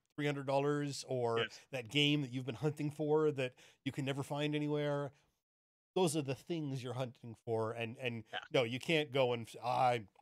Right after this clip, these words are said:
Speaker 1: well, today I'm shopping for a copy of," no.
Speaker 2: No,
Speaker 1: Uh,
Speaker 2: exactly. Right? Like, that, then that's why it wasn't in the, in the blog post. I honestly don't remember our podcast version. I, I think we did talk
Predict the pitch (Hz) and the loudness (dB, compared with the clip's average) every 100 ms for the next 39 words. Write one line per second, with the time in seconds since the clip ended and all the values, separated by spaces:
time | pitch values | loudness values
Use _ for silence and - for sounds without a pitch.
0 | - 180 139 - 240 139 113 - 160 107 | -12 -10 -10 -8 -4 -4 -6 -6 -6 -8
1 | 117 110 117 104 123 120 127 123 113 147 | -12 -8 -6 -4 0 0 -2 -4 -6 -6
2 | 98 - _ _ _ _ _ 202 190 110 | -10 -12 _ _ _ _ _ 8 8 8
3 | - 139 107 - - _ - 127 147 156 | 6 4 2 -4 -18 _ 0 2 4 8
4 | 160 202 208 202 240 247 226 202 156 139 | 8 8 6 8 10 10 10 8 6 6
5 | 139 127 123 120 110 120 127 117 113 110 | 2 0 -2 -2 -2 -2 0 2 2 4
6 | 120 117 - - - 180 240 226 185 170 | 4 4 0 -10 6 10 10 10 8 6
7 | - 156 147 151 135 127 127 131 135 131 | 6 6 6 8 6 4 0 2 0 2
8 | 135 131 135 135 139 147 202 - 262 208 | 2 2 4 4 6 6 6 4 2 4
9 | 151 120 143 156 - 110 143 - | 4 6 6 4 0 2 2 -2